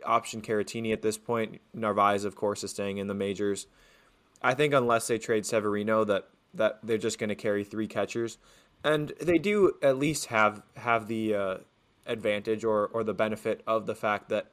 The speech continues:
Caratini and Narvaez both have hit. Because if you have a catcher that isn't hitting, then,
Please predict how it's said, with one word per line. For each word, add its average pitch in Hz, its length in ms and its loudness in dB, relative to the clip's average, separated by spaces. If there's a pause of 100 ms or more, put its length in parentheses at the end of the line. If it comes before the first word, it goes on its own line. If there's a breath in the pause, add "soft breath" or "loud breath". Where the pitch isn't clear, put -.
(360 soft breath)
Caratini 127 580 2
and 127 180 0
Narvaez 107 500 2
both 104 260 -2
have 104 140 -8
hit. 107 240 -2 (640 soft breath)
Because 139 240 2
if 147 100 4
you 180 80 6
have 175 100 8
a - 60 6
catcher 127 400 2
that 110 220 2
isn't 110 260 -4
hitting, 107 380 2
then, 104 260 -2